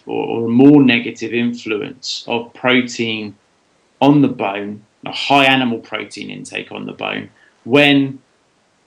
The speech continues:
individuals are taking in a, a, only a small amount of dietary calcium. In individuals that are taking a, a larger amount of dietary calcium, you don't seem to see these negative influences of the bone.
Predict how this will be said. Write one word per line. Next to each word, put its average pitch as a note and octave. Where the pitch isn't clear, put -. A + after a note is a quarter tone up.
individuals B2
are A#2
taking A#2
in G#2+
a, G#2
a, A#2
only A2
a G#2
small G#2+
amount G#2
of -
dietary -
calcium. -
In C3
individuals D3+
that B2+
are A#2
taking A#2+
a, A2
a B2
larger C#3+
amount A2
of -
dietary G#2+
calcium, G#2
you A#2+
don't C3+
seem A#2
to -
see A2+
these G#2
negative -
influences -
of -
the -
bone. -